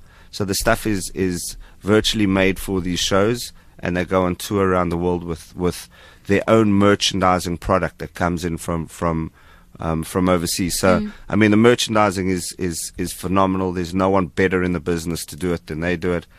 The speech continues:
Speaker 1: And, uh, I mean, that, that is the touchy-feely bit, I think,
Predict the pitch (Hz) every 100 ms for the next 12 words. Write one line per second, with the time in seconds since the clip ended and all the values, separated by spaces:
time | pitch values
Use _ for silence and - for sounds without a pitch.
0 | - - - 85 85 87 85 87 85 82
1 | - - - 92 98 101 95 90 - -
2 | 78 101 110 - - 104 113 110 - 101
3 | - 113 - 98 - 110 101 85 95 85
4 | - 80